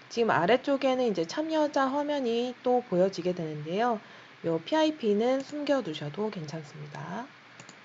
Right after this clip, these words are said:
이제 핸드폰으로 하는 방법을 알려드리도록 할게요.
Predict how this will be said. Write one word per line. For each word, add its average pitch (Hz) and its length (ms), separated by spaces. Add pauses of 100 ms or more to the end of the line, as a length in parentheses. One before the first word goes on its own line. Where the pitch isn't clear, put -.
(1400)
이제 170 160
핸드폰으로 214 1000
하는 208 240
방법을 165 720
알려드리도록 151 720
할게요. 175 580